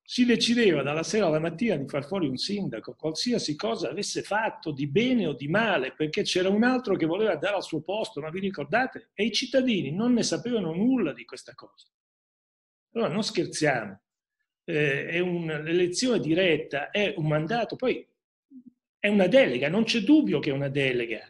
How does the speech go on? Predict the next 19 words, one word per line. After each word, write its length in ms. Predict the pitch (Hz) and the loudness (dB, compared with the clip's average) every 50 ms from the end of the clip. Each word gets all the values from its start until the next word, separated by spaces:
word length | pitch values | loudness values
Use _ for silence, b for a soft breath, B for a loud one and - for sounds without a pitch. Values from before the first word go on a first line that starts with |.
| _ _ _ _ _ _ _ _ _ _ _ _ _ _ _ _ _ | _ _ _ _ _ _ _ _ _ _ _ _ _ _ _ _ _
Ma 140 | - 165 - - | -12 -12 -10 -10
sentite, 680 | - - 180 156 156 220 160 175 147 139 139 - - _ | -6 -6 -6 -4 -4 -4 -2 -2 -2 -4 -4 -8 -14 _
adesso 200 | - 143 - - | -12 -10 -8 -6
non 160 | 127 135 143 | -6 -6 -6
fatemi 420 | 143 - 139 135 139 131 131 135 127 | -4 -4 -4 -4 -4 -4 -6 -6 -6
dire 200 | 123 143 139 127 | -4 -2 -2 -2
troppe 320 | 135 - 131 131 - 135 | -4 -6 -8 -8 -8 -14
cose, 320 | - - 135 131 - - | -10 -8 -8 -8 -6 -8
insomma, 340 | 131 123 - 143 139 135 127 123 127 120 _ _ _ _ - 123 _ _ _ _ - - - _ _ b b b b b b b | -8 -8 -8 -8 -8 -8 -8 -10 -12 -16 _ _ _ _ -20 -20 _ _ _ _ -20 -20 -20 _ _ b b b b b b b
ho 100 | - 156 | -2 0
una 160 | 165 165 156 | 0 2 0
certa 280 | 156 - 170 160 - 165 | 0 0 -2 0 0 -2
età 340 | 151 - 175 170 180 175 - | 0 2 2 2 2 0 0
e, 180 | 151 147 - - | -2 -2 -2 -2
e 80 | 151 | -4
vivo 240 | 127 143 160 151 151 | -2 0 0 0 0
di 120 | 135 139 | -2 -2
ricordi. 540 | 135 147 139 - 120 107 107 107 - - - B B B B B B B | -2 -4 -4 -4 -8 -10 -10 -12 -14 -18 -18 B B B B B B B
Però, 500 | _ 226 233 220 180 143 147 - - - | _ 4 6 6 6 4 0 -6 -14 -18